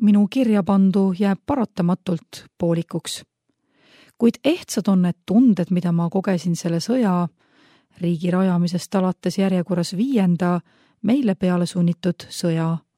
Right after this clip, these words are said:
ajal. Kõigepealt tahan ma toonitada kahte asja. Esiteks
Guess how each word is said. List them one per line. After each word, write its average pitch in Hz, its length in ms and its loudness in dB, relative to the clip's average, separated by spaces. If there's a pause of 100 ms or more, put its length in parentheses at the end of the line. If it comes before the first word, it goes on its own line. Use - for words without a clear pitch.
(120)
ajal. 175 360 -8 (2000)
Kõigepealt 330 480 0
tahan 240 300 4
ma 208 80 2
toonitada 185 760 2 (120)
kahte 175 340 -2
asja. 170 380 -4 (1080)
Esiteks 214 480 -2